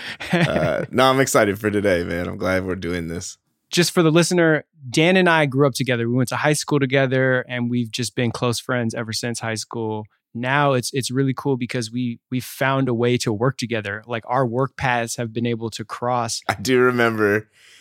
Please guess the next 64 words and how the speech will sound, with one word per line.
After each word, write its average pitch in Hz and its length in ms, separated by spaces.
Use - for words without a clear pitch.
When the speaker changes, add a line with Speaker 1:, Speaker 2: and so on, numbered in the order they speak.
Speaker 2:
like, 95 260
years 120 420
ago, 104 300
I 90 120
think 143 200
you 147 100
were 110 120
living 101 380
in 90 180
L 92 180
A 90 220
at 87 120
the 85 80
time. 87 340
This 98 140
was 90 220
a 95 80
long-ass 90 580
time 87 200
ago, 87 180
but 98 320
we 107 180
were 98 100
kicking 101 300
it. 101 120
It 98 40
was, 92 120
like, 90 140
a 92 40
weekend. 90 380
We 87 80
were 87 60
just 90 100
hanging 87 300
out, 87 160
and 85 100
you 90 80
were 82 60
like, - 200
"Man, 92 220
we 95 80
should - 140
try 90 200
and 82 120
make 87 240
something, 85 380
like, 73 140
a 87 40
little 76 180
podcast, 85 840
like, 76 240
experimental 101 720
sound 98 440
thing, 95 440
something." 92 400
We're 82 80
like, - 160
"Yeah, 107 140
let's 92 180
do 98 260
it. 69 80
Let's 92 160
do 98 220
it." 92 220